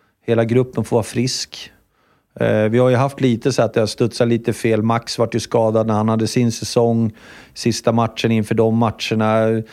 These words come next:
Året innan när vi åkte mot Örebro hade vi någon utav dem också, de här som skulle vara liksom skillnaden matcherna, som var skadade. Så att jag hoppas ju verkligen att vi kan få ha en säsong där vi får ha våran trupp intakt och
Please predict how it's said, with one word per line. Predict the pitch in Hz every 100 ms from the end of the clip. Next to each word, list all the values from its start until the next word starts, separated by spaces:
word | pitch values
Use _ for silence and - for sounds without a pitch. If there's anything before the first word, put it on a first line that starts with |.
| - -
Året | 120 117 107
innan | 120 113 113
när |
vi | 117
åkte | 113 120
mot | 110
Örebro | 113 110 107 117 113
hade | 107
vi | 110
någon | 113 113 110
utav | 107 110
dem |
också, | 110 - 113
de | 104
här | 104
som | 104
skulle | - 110
vara | 107 110
liksom | 107 104 107 104
skillnaden | 98 123 110 110 110 110
matcherna, | 107 - 110
som | 107
var | 101
skadade. | - 113 110 107 110 107
Så | 110
att | - - _ _ _ _ _
jag | - 123
hoppas | 135 - 127 123
ju |
verkligen | 117 110 104 113
att | 101
vi | 101
kan | 104
få | 98 104
ha | - 127 113
en |
säsong | 107 104 - 110 107
där | 110 110 110 - - _ _
vi | 117
får | 113
ha | 107 123 117
våran | 110 101
trupp | - 120 120 -
intakt | 110 101 123 - - -
och | 50 50 50 -